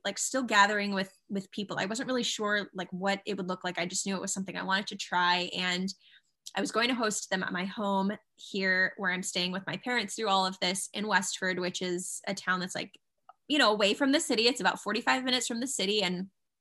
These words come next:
it just didn't work out for, I'm thinking for this reason that, I mean, we were in this beautiful space in Somerville at my retreat co-host and business partner's home,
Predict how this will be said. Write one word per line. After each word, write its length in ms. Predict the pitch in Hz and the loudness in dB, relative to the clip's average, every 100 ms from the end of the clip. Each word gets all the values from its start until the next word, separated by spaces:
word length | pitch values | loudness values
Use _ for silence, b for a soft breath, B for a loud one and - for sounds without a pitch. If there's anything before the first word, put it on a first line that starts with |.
| b - - | b -12 -12
it 80 | - | -4
just 320 | 262 277 - B B B B - | 0 0 -2 B B B B -4
didn't 240 | 202 254 214 | 2 2 4
work 180 | 202 - | 4 4
out 380 | - 175 240 - | 4 6 4 -2
for, 600 | - - 220 214 214 214 - | -10 -8 -2 4 6 6 4
I'm 160 | 196 | 2
thinking 340 | 226 381 277 262 | 0 0 0 0
for 120 | 208 | 0
this 180 | 202 - | 0 -2
reason 400 | 196 262 247 196 | 0 2 2 0
that, 180 | 185 - - | 0 -2 -6
I 100 | 226 | -2
mean, 180 | 226 220 | 0 2
we 200 | 214 202 | 2 0
were 120 | 202 | 0
in 160 | - 220 | -2 -2
this 140 | 208 | -2
beautiful 400 | - 240 294 269 | -2 0 0 -2
space 580 | 226 - 214 202 196 - - | -2 0 2 0 0 -4 -4
in 280 | 202 190 196 | -2 -2 -2
Somerville 640 | - 214 226 220 214 214 | 0 2 2 2 2 2
at 100 | 180 | 2
my 120 | 190 | 0
retreat 500 | 185 185 - 262 - | 0 -4 -2 -4 -2
co-host 440 | - 233 226 220 202 | -4 -2 -2 -4 -4
and 120 | 196 | -4
business 320 | 214 208 220 | -4 -4 -4
partner's 440 | - 202 208 208 | -2 -2 -2 -4
home, 420 | - 208 196 196 | -2 0 2 0